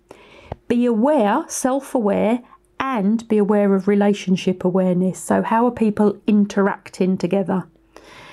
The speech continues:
There will be tensions between individuals, without a doubt. It's normal, it's perfectly <laughs> normal to be in tension with the people that you spend a lot of time with. And situational management, what do you do if things go awry?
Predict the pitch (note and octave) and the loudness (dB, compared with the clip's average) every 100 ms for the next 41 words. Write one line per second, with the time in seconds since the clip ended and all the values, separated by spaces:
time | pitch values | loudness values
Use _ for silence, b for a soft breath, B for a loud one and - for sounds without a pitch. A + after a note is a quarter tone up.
0 | B B B - G3 G#3+ G#3+ G#3 - C#4 | B B B -2 0 0 0 -2 -2 -2
1 | B3 - F#3+ F#3+ F#3+ - G3 - F#3+ F#3 | -2 -2 0 0 0 -2 -2 0 0 0
2 | - G3+ G3+ G3 G3+ - F3 - - - | 2 2 4 2 0 -2 -2 -2 -4 -2
3 | C#4 C4 - F3+ F3+ - A#3 A#3 A3+ A#3+ | 0 -2 -2 -2 -2 -4 -6 -2 2 4
4 | B3 A#3 A#3 A#3 A3+ G3 - - _ _ | 4 4 4 2 0 -2 -4 -12 _ _
5 | _ - - - - B3+ - - - E3+ | _ -20 -16 -8 -2 -2 -2 -2 2 2
6 | F3+ G3+ G#3+ G3 B B - F#3 F#3+ F#3 | 4 2 2 -2 B B -6 -2 0 0
7 | G#3 G#3+ G#3 G3 F#3 E3+ F#3 F#3 E3 G3 | 0 -2 2 0 0 0 -2 -2 -4 -4
8 | - F#3+ F#3+ F#3+ - - G3 F#3 F#3+ F#3+ | -2 -2 0 -2 -4 -2 0 0 0 -2
9 | - - _ B B B B B - A3 | -4 -20 _ B B B B B -6 -4
10 | G#3 C4 - B3 A#3 A3 G3+ F#3+ F#3 F#3+ | -2 -4 -2 0 2 2 2 4 4 2
11 | G3 - - G3+ G3+ B B B A#3 A#3 | 0 -4 0 2 2 B B B -2 0
12 | B3+ C#4 C4 G3+ G3+ G3+ G3 F#3+ F#3+ F3 | 2 2 2 0 0 0 0 0 0 0
13 | F#3 F#3 F#3+ F#3 F#3 F3 | 0 0 0 0 -2 -4